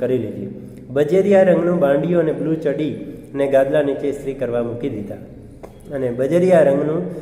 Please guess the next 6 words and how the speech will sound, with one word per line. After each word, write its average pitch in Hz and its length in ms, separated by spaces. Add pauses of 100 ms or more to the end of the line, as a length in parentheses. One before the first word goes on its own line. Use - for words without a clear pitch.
(260)
બાંડિયું, 139 400 (640)
બાંડિયું 160 420
પહેરણ, 139 360 (520)
અ, 143 280 (380)
જેને 139 520
હાફ, 139 140